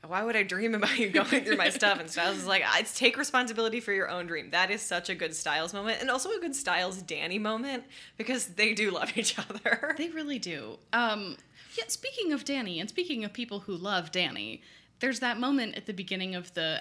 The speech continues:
Speaker 2: episode where Ethan is like, "We wanted to know who was more, like, which one of these people was important to you, Danny or Lydia, and now we know it's Lydia," which is absurd.
Speaker 1: Scott would never let anything happen to Danny.
Speaker 2: No. That's why he basically gives his mom, like,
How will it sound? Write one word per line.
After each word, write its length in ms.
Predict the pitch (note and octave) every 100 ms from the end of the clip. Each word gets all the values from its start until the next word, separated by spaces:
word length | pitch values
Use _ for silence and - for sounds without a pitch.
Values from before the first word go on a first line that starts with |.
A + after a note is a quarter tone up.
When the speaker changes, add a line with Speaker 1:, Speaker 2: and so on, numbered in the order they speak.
| -
Speaker 2:
episode 500 | D3+ F3+ F#3 F#3 F#3
where 340 | F3 F3 D#3+ -
Ethan 320 | - F#3+ F#3 E3
is 160 | F3
like, 200 | E3 D#3+
"We 160 | F3 F#3+
wanted 300 | F3 F3 E3+
to 100 | E3+
know 220 | D#3 D#3
who 180 | D#3+ E3
was 220 | E3 D3+
more, 340 | E3 B2 - - -
like, 160 | F3 -
which 320 | F3+ F3+ -
one 120 | D#3
of 100 | E3+
these 120 | F3
people 280 | - F3 D#3+
was 120 | D#3
important 400 | D#3+ D#3+ A#3 G3+ F#3
to 60 |
you, 120 | E3
Danny 340 | D#3+ D#3+ D#3 D#3
or 80 | D#3+
Lydia, 480 | E3 - - F2 -
and 120 | G3
now 160 | E3+ E3
we 80 |
know 160 | D#3 D#3
it's 160 | D3 E3
Lydia," 400 | D#3 F#2+ G2+ -
which 120 | C4
is 160 | D4 - C4+
absurd. 640 | - - A#3 F3 A#3 D4 -
Speaker 1:
Scott 360 | - - C4 A#3+
would 160 | F#3+
never 260 | F3+ G3+ F3+
let 200 | E3 -
anything 420 | F#3 E3+ E3 D3+ E3+
happen 340 | C#3+ - C3+
to 60 | C3+
Danny. 440 | C#3+ B2 - E3+
Speaker 2:
No. 480 | C4 E4 B3 D3 B3+ - - _ -
That's 220 | C#4 C#4+
why 360 | C#4+ D4 D4 D4 _ _ _ _ -
he 120 | C#4+
basically 480 | B3+ C4 C#4 C4 B3+
gives 280 | G#3+ B3 A#3+
his 140 | A#3
mom, 260 | A#3+ A#3 - - -
like, 240 | A3+ A#3